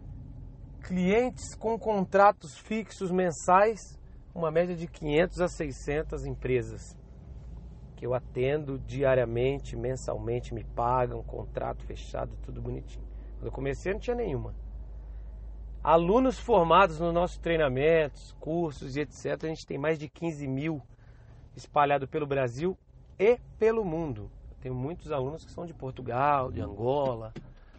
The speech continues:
Argentina e outros países.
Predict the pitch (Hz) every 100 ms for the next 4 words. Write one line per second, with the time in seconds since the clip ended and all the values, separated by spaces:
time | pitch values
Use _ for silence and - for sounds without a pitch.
0 | - - - 139 127 120 104 - 143 156
1 | 160 127 113 104 - - - - - -
2 | - - - 135 139 - - 139 104 90
3 | - -